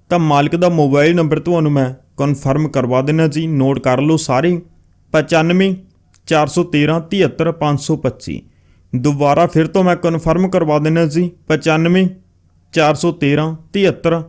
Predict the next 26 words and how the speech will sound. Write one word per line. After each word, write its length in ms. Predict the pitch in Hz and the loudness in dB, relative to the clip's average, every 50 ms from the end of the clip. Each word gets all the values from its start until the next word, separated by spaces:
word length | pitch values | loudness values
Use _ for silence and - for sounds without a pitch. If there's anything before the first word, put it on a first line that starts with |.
| - - - - | -14 -20 -6 -2
ਪੰਜ 200 | 156 156 156 147 | 0 0 0 0
ਸੌ 120 | - 180 | -2 -4
ਪੱਚੀ। 440 | 175 - 135 - - - 95 82 - - - _ _ _ _ _ _ _ _ _ | -2 -2 -6 -6 -6 -10 -12 -12 -12 -12 -16 _ _ _ _ _ _ _ _ _
ਜਿਹੜੀ 360 | 110 104 113 135 156 180 208 | -10 -4 0 0 2 2 2
ਵੀ 100 | 196 220 196 | 0 0 0
ਗੱਲ 220 | 170 151 139 139 | 2 0 0 0
ਕਰਨੀ 320 | 117 131 120 123 123 131 | 0 0 0 2 0 2
ਹੋਈ, 240 | 127 139 160 165 165 - - _ _ _ _ - | 2 2 2 0 -2 -10 -18 _ _ _ _ -2
ਕਿਸੇ 260 | 156 151 - 185 190 | -2 0 2 2 2
ਵੀ 140 | 190 202 190 | 2 0 0
ਤਰ੍ਹਾਂ 260 | - 170 143 139 139 | 0 0 0 0 0
ਦੀ 160 | 143 147 156 - - - _ | -2 -2 -4 -6 -12 -16 _
ਕੋਈ 200 | - 160 170 175 | 0 2 2 4
ਵੀ 160 | 190 202 202 160 | 4 2 2 2
ਗੱਲ, 280 | 147 135 131 135 135 135 - _ _ _ _ 139 | 2 0 0 -2 -6 -8 -12 _ _ _ _ -4
ਮਾਲਕ 440 | 143 151 147 139 135 135 139 - | -2 0 2 2 2 0 0 0
ਨਾਲ 200 | 165 160 156 151 139 | 0 2 2 2 2
ਤੁਸੀਂ 300 | 147 143 - 180 196 190 190 - _ | 0 0 0 0 0 0 -4 -8 _
ਆਪੇ 260 | - 151 156 - 160 123 | -6 -6 -2 -2 -2 -2
ਕਰ 240 | - 104 98 - | 0 -4 -4 -4
ਲਿਓ, 160 | - 76 64 - - _ _ _ _ _ _ _ _ _ _ _ _ _ | -6 -10 -10 -12 -14 _ _ _ _ _ _ _ _ _ _ _ _ _
ਠੀਕ 180 | - 135 156 165 | -2 0 2 4
ਹੈ 80 | 190 185 | 2 2
ਜੀ। 200 | 156 170 196 190 185 - - _ _ _ _ _ - | 2 0 -4 -4 -6 -10 -20 _ _ _ _ _ -2
ਬਾਕੀ 280 | 123 135 135 - 190 185 | -2 -2 0 0 -2 0
ਵੀਡੀਓ 440 | 156 160 175 180 196 208 202 196 | 2 2 2 2 2 2 2 0